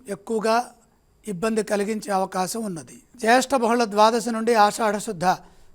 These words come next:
తదియ వరకు ఈ వార ఫలాలు కొనసాగుతాయి.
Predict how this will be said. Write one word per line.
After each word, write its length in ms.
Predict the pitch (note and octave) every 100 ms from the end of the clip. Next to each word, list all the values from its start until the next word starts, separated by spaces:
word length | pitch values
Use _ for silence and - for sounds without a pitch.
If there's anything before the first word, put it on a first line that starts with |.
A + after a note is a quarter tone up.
| -
తదియ 260 | G#3+ G#3 A#3
వరకు 560 | G#3 G3+ G3 A#3 A#3+ - _
ఈ 100 | G3+
వార 220 | F#3+ F#3 G3
ఫలాలు 380 | G3 G3 F#3+
కొనసాగుతాయి. 720 | F#3 F#3+ F3+ G#3 G#3 G#3+ A3